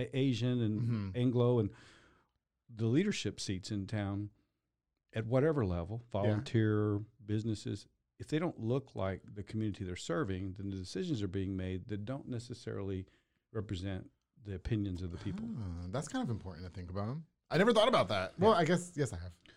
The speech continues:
Speaker 2: Yeah.
Speaker 1: So, so, uh, my, my work, uh, I came to the chamber, okay?
Speaker 2: Okay.
Speaker 1: And, uh,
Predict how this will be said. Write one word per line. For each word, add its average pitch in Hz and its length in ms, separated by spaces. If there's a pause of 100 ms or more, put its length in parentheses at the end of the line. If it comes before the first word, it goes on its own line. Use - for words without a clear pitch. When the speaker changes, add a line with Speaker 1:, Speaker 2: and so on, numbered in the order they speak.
Speaker 2:
Yeah. 123 100
Speaker 1:
So, 147 220
so, 139 520
uh, 107 420
my, 143 480 (140)
my 131 200
work, 113 480 (120)
uh, 101 400
I 113 140
came 147 180
to 156 60
the 120 60
chamber, 98 240
okay? 101 160 (100)
Speaker 2:
Okay. 117 240 (240)
Speaker 1:
And, 110 420
uh, 95 300